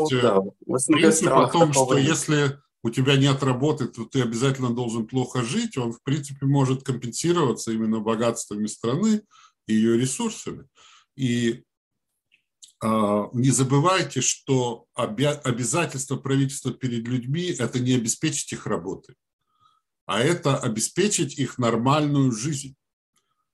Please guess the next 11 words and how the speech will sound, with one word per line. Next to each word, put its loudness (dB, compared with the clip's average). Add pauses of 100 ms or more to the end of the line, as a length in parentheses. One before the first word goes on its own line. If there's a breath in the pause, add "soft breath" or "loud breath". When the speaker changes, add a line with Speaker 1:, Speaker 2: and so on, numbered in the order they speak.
(280)
Speaker 2:
И -10
если 2
работа 0
не -4
является, -2 (120)
э, -2 (640)
э, -10 (200)
как -2
бы 0
с-, -2 (720 soft breath)
э, -20